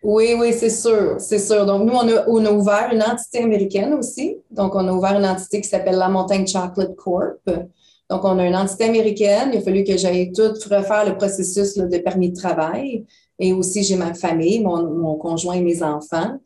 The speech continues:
Donc, on a tout fait ça, ce processus-là. On a tout vendu, on a parti, là, vraiment avec pas grand-chose. Puis là, on est installé ici, puis, euh, il n'y a pas de limite.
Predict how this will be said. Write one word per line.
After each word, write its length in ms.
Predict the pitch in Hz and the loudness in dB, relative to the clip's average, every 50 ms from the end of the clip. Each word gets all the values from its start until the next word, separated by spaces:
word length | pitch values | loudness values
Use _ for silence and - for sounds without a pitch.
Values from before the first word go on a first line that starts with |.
| _ _ _ _ _ - | _ _ _ _ _ -8
Donc, 100 | - 175 | -6 -4
on 120 | 185 170 170 | 0 0 0
a 80 | 160 | 0
tout 160 | 165 220 226 220 | 2 0 0 0
fait 240 | - - 214 208 | 0 -2 -2 -2
ça, 160 | - - 226 220 | 0 0 0 0
ce 100 | 220 196 | 0 -2
processus-là. 1300 | - 208 196 190 - _ _ _ _ - 196 190 190 185 185 - 190 170 - - 190 190 190 196 202 196 | -2 -2 -2 -2 -4 _ _ _ _ -4 0 0 2 2 0 0 0 0 0 0 0 2 2 2 2 2
On 60 | 170 | 0
a 60 | 151 | -2
tout 140 | 151 - 226 | -4 -2 -2
vendu, 800 | 220 220 208 202 196 196 208 226 233 233 233 226 233 233 226 220 208 | 0 2 2 2 2 2 2 2 2 2 2 2 2 2 2 2 0
on 300 | 175 170 170 165 165 165 | 0 0 -2 -2 -2 -2
a 120 | 160 160 | -2 -2
parti, 420 | - 180 175 - - - - 233 226 | -2 -4 -4 -4 -6 -6 -2 0 0
là, 80 | 208 | 2
vraiment 260 | 190 196 185 180 190 202 | 2 2 2 2 2 2
avec 220 | 202 190 190 190 | 2 0 0 0
pas 100 | 202 202 | 0 0
grand-chose. 680 | 220 208 190 185 175 - 196 196 226 277 277 - - - - - - - _ _ _ | 2 2 0 0 0 0 0 0 0 0 -2 -6 -10 -12 -16 -20 -20 -20 _ _ _
Puis 60 | 202 | 0
là, 80 | 202 196 | 2 2
on 80 | 196 190 | 2 2
est 140 | 185 190 | 2 0
installé 340 | 196 190 190 - 202 202 208 | 0 -2 0 0 0 2 2
ici, 420 | 226 226 220 - 233 240 302 311 311 | 0 0 -2 -2 -4 -4 -4 -4 -4
puis, 340 | - 233 208 208 208 202 196 | -4 -4 -2 -2 0 2 2
euh, 800 | 190 185 185 185 180 180 180 180 175 175 175 175 170 170 170 165 | 2 2 2 2 2 2 2 0 0 0 -2 -2 -2 -4 -4 -6
il 960 | 175 180 180 - _ _ _ _ _ _ _ _ _ _ _ _ _ _ - | -6 -8 -12 -14 _ _ _ _ _ _ _ _ _ _ _ _ _ _ -8
n'y 60 | 180 | -6
a 20 | 170 | -2
pas 120 | 226 240 | -2 0
de 40 | 247 | 0
limite. 440 | 262 240 233 302 349 - - - | 0 0 0 0 -2 -4 -8 -16